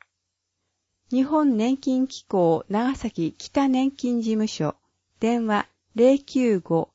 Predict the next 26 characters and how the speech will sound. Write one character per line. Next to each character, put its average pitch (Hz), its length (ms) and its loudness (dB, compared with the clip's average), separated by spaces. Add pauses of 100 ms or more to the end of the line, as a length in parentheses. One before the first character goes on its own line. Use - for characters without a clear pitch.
(400)
八 254 380 0
六 277 320 2
一 180 320 -4
の 170 320 -2 (160)
一 269 380 -2
五 254 260 6
八 180 380 -4
二。 185 380 -2 (1300)
国 302 300 2
民 302 200 6
年 294 200 2
金 190 340 -4
に 170 220 0
上 214 240 2
乗 254 100 0
せ 240 160 -4
す - 180 -6
る 208 140 0
公 277 240 2
的 269 240 -2
な 226 140 0
年 220 200 -2
金 214 220 -4
と 196 160 0
し - 100 -8
て、 180 260 0